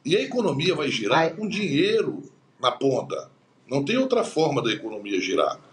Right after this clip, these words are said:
Speaker 1: Então, quando você fala, "Ah, olha, nós temos, temos uma preocupação do endividamento interno e que nós vamos ter uma inflação."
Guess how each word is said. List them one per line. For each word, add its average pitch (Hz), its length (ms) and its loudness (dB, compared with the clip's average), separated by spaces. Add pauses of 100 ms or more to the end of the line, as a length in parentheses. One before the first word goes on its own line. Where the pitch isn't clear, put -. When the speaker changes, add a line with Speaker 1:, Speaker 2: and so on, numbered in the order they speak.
(420)
Speaker 1:
Então, 214 360 2 (440)
quando 277 180 0
você 233 300 2
fala, 143 340 2
"Ah, 135 340 2
olha, 135 280 0
nós 139 160 -4
temos, 160 180 -4 (160)
temos 160 280 -6
uma 160 140 -2
preocupação 151 680 -2
do 156 100 -2
endividamento 139 960 0 (400)
interno 165 720 2
e 160 120 -2
que 156 180 -2
nós 147 180 2
vamos 156 200 0
ter 160 80 0
uma 160 120 2
inflação." 143 600 2